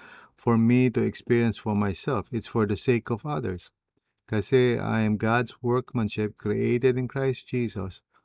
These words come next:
to do good works, no, which He has prepared in advance for me to do.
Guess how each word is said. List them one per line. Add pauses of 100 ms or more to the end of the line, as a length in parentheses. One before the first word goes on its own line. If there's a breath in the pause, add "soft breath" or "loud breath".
(120)
to
do
good
works, (560 soft breath)
no,
which
He
has
prepared
in
advance
for
me
to
do.